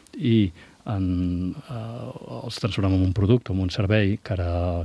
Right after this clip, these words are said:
cara al ciutadà o cara al nostre comprador. I, i, bueno, ja ho estem sentint aquests dies, no? Com cada vegada el planeta ens està dient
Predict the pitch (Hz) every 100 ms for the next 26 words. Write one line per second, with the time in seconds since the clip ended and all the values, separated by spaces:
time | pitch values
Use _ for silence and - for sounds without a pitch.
0 | 85 - 92 - 101 95 120 110 95 98
1 | 101 87 95 92 90 104 98 95 104 117
2 | 143 - - - - - 127 113 104 104
3 | 107 - 117 127 113 104 107 - 101 -
4 | 98 107 107 107 - 107 95 98 98 -
5 | 98 95 92 92 - 110 98 98 98 95
6 | 98 92 101 101 - 95 95 95